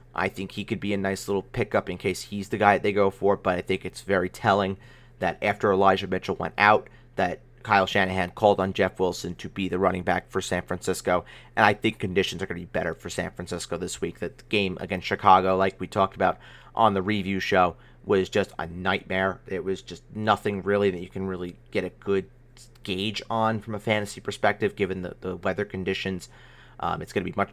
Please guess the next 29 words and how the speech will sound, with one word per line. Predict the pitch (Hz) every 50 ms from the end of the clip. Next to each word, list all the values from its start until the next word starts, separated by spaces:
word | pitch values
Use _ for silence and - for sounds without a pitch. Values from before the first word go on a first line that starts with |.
| -
nicer | 98 92 92 - - 101 95
in | 90 90
San | - - 98 95
Francisco | - - 90 - - 98 92 - - 95
this | 90 92 92 - - -
week. | 110 104 98 - - - - - - - - -
So | - 92 87 - - -
definitely, | 117 98 - - 98 71 78 90 90 - - - - - - -
I, | 50 - 64 76 - - 69 92 95 95
I'm, | 92 92 90 87 - - - - -
I'm | 110 113 110 104
gonna | 104 113 104
be | 104
a | 98
bit | - - - -
more | - 98 98
comfortable | - - 101 - - - - 90 90 87
rolling | 90 95 92 92 90 90 92
out | 90 87 85 - - -
the, | 92 92 90 85 - -
the | -
forty-niners | - - 98 92 90 87 90 87 87 85 87 85 -
this | 90 82 - - -
week, | 87 82 - - - - - - - - - - -
uh, | - 85 82 - -
against | 95 95 - 113 104 95 - -
Seattle | - 98 92 87 87 87 87 87 - - -
at | 85 85 -
home | - - - 101 95 95 95 90 87